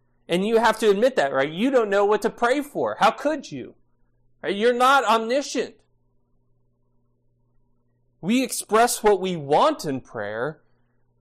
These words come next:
but is what we want what God has ordained? Is it what Christ Jesus would want? But where we are weak and beset by infirmity in this matter,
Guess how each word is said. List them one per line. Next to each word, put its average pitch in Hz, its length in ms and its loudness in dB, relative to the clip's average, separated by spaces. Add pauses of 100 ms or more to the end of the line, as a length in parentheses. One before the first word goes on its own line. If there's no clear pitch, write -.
(140)
but 196 160 4
is 196 220 2
what 233 240 4
we 220 100 0
want 208 320 4
what 190 140 -2
God 190 220 6
has 190 200 2
ordained? 208 640 0 (1400)
Is 147 140 -2
it 180 80 2
what 185 140 2
Christ 214 360 0
Jesus 285 520 -2
would 123 180 -6
want? 110 280 -14 (2500)
But 190 160 6
where 190 380 2 (160)
we 226 300 -2
are 202 340 4
weak 226 600 -6 (760)
and 156 100 -4
beset 170 360 -2
by 170 180 2
infirmity 233 520 2
in 180 120 -2
this 220 220 2
matter, 151 520 0